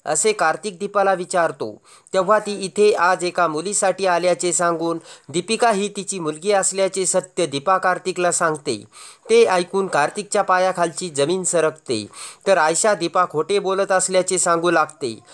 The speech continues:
पण दीपा तिचे सगळे पुरावे कार्तिक समोर आणते. तेव्हा दीपा सांगते की, "मी तुमचे लग्न मोडायला आले नाही." तेव्हा सौंदर्या बोलते,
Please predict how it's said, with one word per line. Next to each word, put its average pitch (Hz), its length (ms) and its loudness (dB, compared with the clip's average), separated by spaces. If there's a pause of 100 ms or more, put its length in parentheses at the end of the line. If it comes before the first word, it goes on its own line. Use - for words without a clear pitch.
(200)
पण 190 160 0
दीपा 160 300 0
तिचे 190 340 -4
सगळे 180 320 2
पुरावे 185 420 2
कार्तिक 165 420 -4
समोर 180 320 0
आणते. 147 460 -4 (380)
तेव्हा 175 240 2
दीपा 139 300 -2
सांगते 190 540 -2 (220)
की, 180 120 -4
"मी 196 220 -4
तुमचे 202 340 2
लग्न 170 200 2
मोडायला 180 460 4
आले 170 300 0
नाही." 147 400 -4 (400)
तेव्हा 180 280 2
सौंदर्या 180 540 2
बोलते, 190 420 0